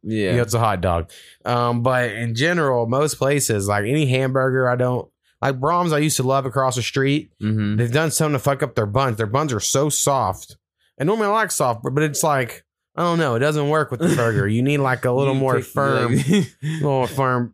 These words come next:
Speaker 2: firm bun on this thing. I don't know.
Speaker 1: Exactly.
Speaker 2: Or maybe it was
Speaker 1: Yeah.
Speaker 2: just that day. Or also what happened was I went to the Brahms in Duncan, which is where my, near where my parents are at.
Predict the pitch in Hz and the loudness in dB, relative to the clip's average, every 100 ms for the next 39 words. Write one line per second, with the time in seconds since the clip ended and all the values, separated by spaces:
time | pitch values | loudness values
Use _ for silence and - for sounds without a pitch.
0 | 113 143 135 113 104 131 165 127 98 87 | -4 0 0 0 0 0 2 0 -2 -4
1 | 85 - 90 87 98 101 101 104 104 90 | -6 -4 -4 -2 -2 0 0 0 0 -2
2 | 87 _ _ - 110 104 101 101 - 123 | -4 _ _ -10 -8 -6 -6 -8 -6 -2
3 | 170 180 175 165 151 151 135 127 113 - | 0 2 0 0 0 0 0 2 0 -2
4 | - 190 196 - _ _ - 214 170 180 | -2 0 0 -4 _ _ -2 0 2 0
5 | 160 151 151 151 143 139 131 139 156 - | 2 0 0 0 0 2 2 0 -2 -2
6 | 143 127 123 131 131 120 107 107 120 120 | -2 0 0 0 2 0 0 0 0 0
7 | 104 101 104 107 110 107 101 - - 104 | -2 0 -2 -2 0 0 -2 -4 -14 -16
8 | - 123 117 107 101 113 113 113 131 131 | -6 -2 0 0 0 0 0 0 0 2
9 | 131 | 0